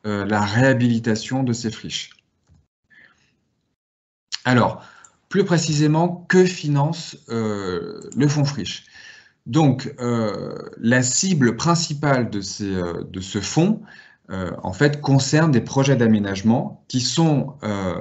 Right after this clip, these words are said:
matures, hein, c'est-à-dire des projets qui sont, euh, vraiment prêts à sortir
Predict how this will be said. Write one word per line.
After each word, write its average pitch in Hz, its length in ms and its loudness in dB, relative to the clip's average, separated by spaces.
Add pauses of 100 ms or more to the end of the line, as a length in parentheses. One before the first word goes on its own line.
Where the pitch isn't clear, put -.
(600)
matures, 143 680 2
hein, 117 160 -4
c'est-à-dire 113 720 -2
des 107 100 2
projets 123 560 0
qui 104 180 -14
sont, 123 640 -2
euh, 95 180 -4
vraiment 117 380 2
prêts 139 320 2
à 135 80 6
sortir 131 560 -6